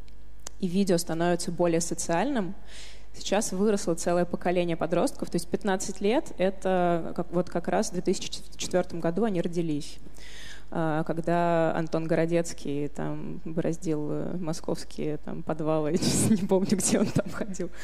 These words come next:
Они как раз в этом году родились. И они уже, а, как поколение, а, которое живут в соцсетях и постоянно смотрят эти видео, то есть все, понятно, начинали с видео с кошечками,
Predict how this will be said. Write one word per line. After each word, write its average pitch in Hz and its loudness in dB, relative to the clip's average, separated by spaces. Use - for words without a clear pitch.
Они 196 -2
как 269 0
раз 240 2
в - 2
этом 208 0
году 190 2
родились. 170 -2
И 180 2
они 185 4
уже, 185 4
а, 170 2
как - -4
поколение, 180 2
а, 160 0
которое 170 4
живут 180 2
в - -4
соцсетях 180 0
и 240 0
постоянно 185 0
смотрят 160 0
эти 156 -4
видео, 220 4
то 160 2
есть - 0
все, - 0
понятно, 180 0
начинали 170 0
с 170 -2
видео 175 4
с - -4
кошечками, 196 0